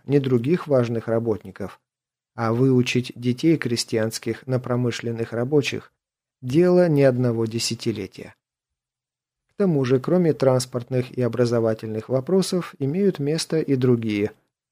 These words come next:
Оборона и международные отношения,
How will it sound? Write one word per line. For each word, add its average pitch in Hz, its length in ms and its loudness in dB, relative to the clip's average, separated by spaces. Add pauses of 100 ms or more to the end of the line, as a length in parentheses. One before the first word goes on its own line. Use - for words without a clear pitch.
(300)
Оборона 113 680 0 (120)
и 139 80 0
международные 127 880 2
отношения, 117 800 -4